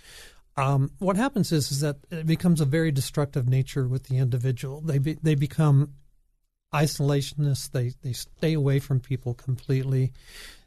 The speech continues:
They have anger issues in most cases. There's usually addiction is involved as well. Um, any number of things. They have night terrors. Um, not only night terrors, but they have intrusive thoughts.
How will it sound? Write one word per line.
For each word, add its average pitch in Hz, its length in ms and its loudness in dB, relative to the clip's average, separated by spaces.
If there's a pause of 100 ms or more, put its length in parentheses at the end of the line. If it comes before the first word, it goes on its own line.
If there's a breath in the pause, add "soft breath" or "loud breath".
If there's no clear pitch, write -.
(220 loud breath)
They 139 540 2 (280)
have 165 260 0
anger 147 300 2
issues 139 440 0
in 135 100 2
most 127 200 0
cases. 131 440 -2
There's 127 260 -4
usually 156 340 2
addiction 127 460 0
is 160 120 2
involved 143 460 0
as 139 140 -4
well. 131 320 2 (640 soft breath)
Um, 131 420 0 (960)
any 202 240 2
number 151 300 2
of 135 100 0
things. 127 240 0
They 147 100 0
have 151 200 0
night 139 320 0
terrors. 143 680 0 (140)
Um, 123 360 -4 (1000)
not 143 100 2
only 139 240 4
night 135 240 0
terrors, 135 320 -2
but - 140 -8
they 139 80 -2
have 135 180 2
intrusive 131 580 0
thoughts. - 560 -4